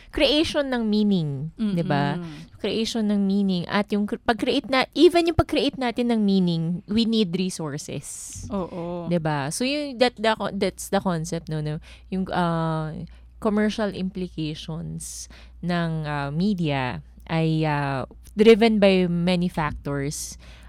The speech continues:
Speaker 1: Um, in this case, ito po ay money.
Speaker 2: Oo.
Speaker 1: Ayan.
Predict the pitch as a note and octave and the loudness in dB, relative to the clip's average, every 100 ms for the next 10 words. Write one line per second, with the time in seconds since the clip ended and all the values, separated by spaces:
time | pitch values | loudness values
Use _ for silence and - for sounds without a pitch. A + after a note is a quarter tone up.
0 | - E3 E3 D3+ D3+ D3 - - F3+ F3+ | -4 0 0 0 -2 -6 -8 -2 0 2
1 | A3+ - - F3+ D#3+ E3 - E3+ - E3 | 2 0 -2 0 0 -4 -8 -10 -6 -6
2 | D#3 - - C#3+ C#3+ C#3 C3 C3 C#3 - | -6 -6 -6 -4 -4 -4 -4 -6 -8 -12
3 | - - - D#3+ E3 D#3+ D#3 C#3 B2+ A#2+ | -20 -18 -6 -2 0 0 -2 -4 -6 -8
4 | C3 F3 - A3 G3 F#3 E3+ E3+ E3+ D#3+ | -6 -8 -6 -6 -4 -6 -8 -8 -8 -10
5 | C#3+ | -12